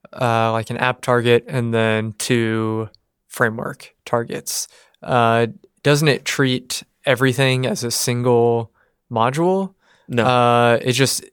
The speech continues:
Speaker 1: individually. So you still have the, the three individual modules and then
Speaker 2: It, it just,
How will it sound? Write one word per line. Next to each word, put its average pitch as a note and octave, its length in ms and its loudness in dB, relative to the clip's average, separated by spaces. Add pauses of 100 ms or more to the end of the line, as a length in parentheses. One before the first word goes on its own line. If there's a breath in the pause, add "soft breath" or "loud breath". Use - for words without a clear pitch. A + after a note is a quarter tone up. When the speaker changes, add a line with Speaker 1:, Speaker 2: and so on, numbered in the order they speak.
(140)
Speaker 1:
individually. A2+ 920 2
So - 160 0
you A#2+ 100 2
still C#3 220 4
have A2+ 220 0
the, A2 300 0
the A#2 80 -10
three D3 200 2
individual A#2 380 0
modules A2 640 -2
and A2+ 140 -10
then A2 380 -8 (420 loud breath)
Speaker 2:
It, D3 180 4
it C3+ 120 2
just, E3 260 -2